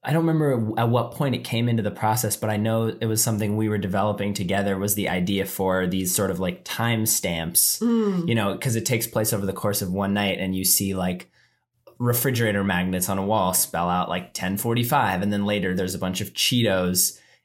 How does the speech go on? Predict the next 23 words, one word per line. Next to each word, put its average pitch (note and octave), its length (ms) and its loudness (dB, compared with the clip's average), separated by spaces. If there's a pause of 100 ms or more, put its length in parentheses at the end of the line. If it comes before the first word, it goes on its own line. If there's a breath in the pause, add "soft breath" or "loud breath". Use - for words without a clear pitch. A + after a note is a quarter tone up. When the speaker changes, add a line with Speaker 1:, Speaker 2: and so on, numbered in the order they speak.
(100)
Speaker 1:
in A#2 140 0
a, G#2 340 0
in A#2 120 0
a G#2 120 2
line G2+ 560 2
that G2 160 -2
spell - 460 2
out, G2 160 0
like, G#2 200 -6
two A2+ 460 2
A B2+ 220 2
M, G#2+ 400 2
and, G#2 160 0
you G#2+ 80 0
know, G#2 120 0
and, G#2 220 -2
and A2 160 -2
I B2 120 2
think, E3 200 0
I C#3+ 60 4
think E3 120 2
it F#3+ 80 2
was - 300 0